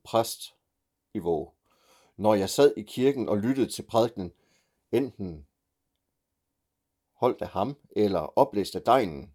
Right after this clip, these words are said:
Jakob Dahl, om syndere, der blev omvendt, og nye mennesker, kunne jeg sige til mig selv, at det ikke kunne være rigtigt med mit gudsforhold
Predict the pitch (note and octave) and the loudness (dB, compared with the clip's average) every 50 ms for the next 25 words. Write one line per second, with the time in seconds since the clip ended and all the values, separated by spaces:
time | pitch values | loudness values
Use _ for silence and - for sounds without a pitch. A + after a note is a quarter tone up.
0 | _ - E2+ E2 - - F#2 - - B2 C3+ G#2+ D#2 E2 - _ _ _ _ _ | _ -10 -8 -8 -8 -8 -10 -4 -2 0 0 0 -2 -6 -12 _ _ _ _ _
1 | _ _ _ _ _ _ _ _ - G#2 G#2 G2 - - B2+ C3 E3 F3 D#3+ A#2+ | _ _ _ _ _ _ _ _ -8 -6 -4 -4 -4 0 0 2 2 4 2 2
2 | F#2+ - - G#2 G#2 G2 G#2 - - _ _ _ _ - A#2 C3 D#3 D#3+ C3+ G#2+ | 2 0 -2 -6 -6 -6 -8 -8 -10 _ _ _ _ -6 -4 -2 -2 -4 -4 -4
3 | F#2+ F#2+ - - _ - A2+ A#2 B2+ D3+ F3 F#3 E3 B2 G#2+ A#2 D3 D3 C#3 - | -6 -6 -8 -10 _ -8 -6 -4 -4 -4 -2 -2 0 0 0 0 -2 -4 -6 -8
4 | - F2 E2 - _ _ _ _ _ _ _ _ _ _ _ _ _ _ _ _ | -10 -12 -14 -14 _ _ _ _ _ _ _ _ _ _ _ _ _ _ _ _
5 | _ _ _ - - B2 A#2+ A#2 A2 G#2 G#2+ G#2 - - _ _ _ _ _ _ | _ _ _ -10 -6 -4 -2 0 0 0 0 0 -2 -6 _ _ _ _ _ _
6 | - - - - - B2 D3 F3+ E3 - - C3+ G#2+ F#2+ F#2+ - - C3+ D3 C#3+ | -14 -10 -8 -6 -4 -4 -4 -6 -6 -6 -6 -4 -4 -4 -6 -6 -4 -6 -6 -6
7 | - - B2+ - - - - - F#3 - - - - C#3+ B2 A#2+ G2+ G#2 G#2 G#2 | -6 -8 -8 -8 -10 -12 -8 -6 -6 -6 -6 -6 -6 -4 -4 0 2 2 2 2
8 | G#2 C#3 D#3+ E3+ - - - F#2 - - G#2 G2+ G2+ A#2+ C#3 - _ A#2 B2 C3+ | 2 0 0 0 -2 -8 -16 -16 -8 -6 -4 -2 -2 -4 -6 -6 _ -8 -8 -8
9 | - - - F#2 E2+ D#2 F2+ E2+ - | -8 -6 -4 -4 -4 -4 -6 -8 -8